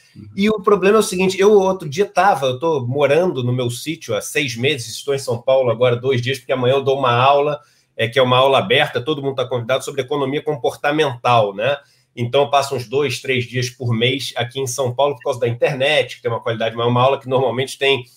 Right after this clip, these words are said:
Speaker 2: cinquenta, sessenta mil pessoas passando pela aula, assim, é uma aula muito grande. É, mas eu sempre no sítio, eu saio de casa e falo assim,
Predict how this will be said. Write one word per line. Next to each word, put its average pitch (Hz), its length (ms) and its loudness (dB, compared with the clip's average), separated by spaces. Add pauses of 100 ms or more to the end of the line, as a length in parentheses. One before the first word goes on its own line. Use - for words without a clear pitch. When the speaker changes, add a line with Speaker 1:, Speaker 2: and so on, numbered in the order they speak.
Speaker 2:
cinquenta, 135 720 -2
sessenta 135 520 -4
mil 147 280 -2
pessoas 135 540 -4
passando 127 420 -8
pela 123 240 0
aula, 117 200 2
assim, - 140 -8
é 113 40 -6
uma 117 100 -2
aula 127 140 0
muito 135 280 -6
grande. 113 540 -2 (480)
É, 131 440 6
mas 190 600 2
eu 202 180 4
sempre 214 500 -2
no 151 100 -6
sítio, 185 540 -10
eu 147 120 -8
saio 165 440 -4
de 131 80 -18
casa 160 300 -4
e - 40 -18
falo 160 120 -2
assim, 151 220 -10